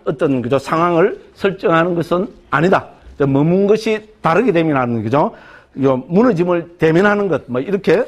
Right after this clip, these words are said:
이제 설명을 하고 있다는 겁니다. 물질의 수명은 우리가 다 했습니다. 예, 그렇게 등등해서, 그죠?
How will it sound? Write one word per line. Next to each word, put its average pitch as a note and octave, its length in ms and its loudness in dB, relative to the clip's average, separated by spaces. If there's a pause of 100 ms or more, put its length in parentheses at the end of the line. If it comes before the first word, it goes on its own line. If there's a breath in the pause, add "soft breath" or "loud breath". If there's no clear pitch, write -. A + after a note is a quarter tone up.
(120)
이제 A#2 260 -2
설명을 C3+ 420 0
하고 C3+ 340 -4
있다는 C3 320 -2
겁니다. G#2+ 460 0 (180 loud breath)
물질의 E3+ 360 0
수명은 D#3+ 400 0
우리가 C#3 220 0
다 B2 100 0
했습니다. D#3 640 0 (320 loud breath)
예, C3+ 120 0
그렇게 F3 240 0
등등해서, D#3 460 0
그죠? C3 480 0